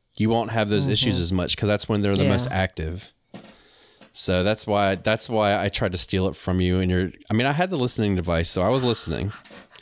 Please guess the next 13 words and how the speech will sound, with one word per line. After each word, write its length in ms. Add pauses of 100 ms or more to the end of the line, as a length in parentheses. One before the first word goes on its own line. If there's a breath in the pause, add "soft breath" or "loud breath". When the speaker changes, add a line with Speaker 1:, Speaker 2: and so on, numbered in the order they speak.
(360 loud breath)
Speaker 2:
You 100
could 100
see 220
the 100
seeds 460
floating 320
around 680
<laughs> 0
my 140
head. 420
Yeah. 440 (320)
<laughs> 80 (120)
Speaker 1:
Yeah. 380